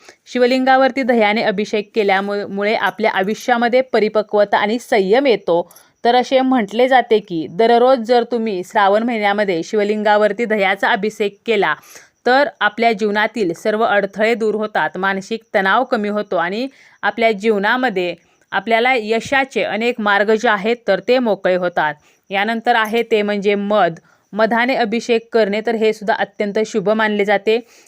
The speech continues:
शिवलिंगावरती मध अर्पण केल्यामुळे आपल्या बोलण्यामध्ये गोडवा येतो, आपले मन जे आहे, तर ते अध्यात्माकडे झुकते. तसेच दयाळू आणि परोपकाराची भावनासुद्धा जागृत होते. समाजामध्ये आपल्याला आदर आणि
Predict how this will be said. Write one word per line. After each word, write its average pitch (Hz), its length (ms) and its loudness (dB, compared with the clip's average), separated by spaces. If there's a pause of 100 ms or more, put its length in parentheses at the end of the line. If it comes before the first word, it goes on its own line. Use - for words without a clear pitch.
(120)
शिवलिंगावरती 262 800 0
मध 240 300 0
अर्पण 220 320 0
केल्यामुळे 196 480 0
आपल्या 202 360 0
बोलण्यामध्ये 202 640 0
गोडवा 202 380 2
येतो, 180 420 -2 (280)
आपले 214 340 0
मन 226 420 -2
जे 247 100 -2
आहे, 214 320 -2
तर 208 100 2
ते 202 120 -2
अध्यात्माकडे 208 800 0
झुकते. 202 540 -4 (400)
तसेच 247 480 0
दयाळू 220 460 2
आणि 190 180 0 (120)
परोपकाराची 220 720 0
भावनासुद्धा 202 840 -2
जागृत 196 360 0
होते. 208 300 -4 (320)
समाजामध्ये 214 680 0
आपल्याला 196 300 2
आदर 185 360 0
आणि 196 220 -2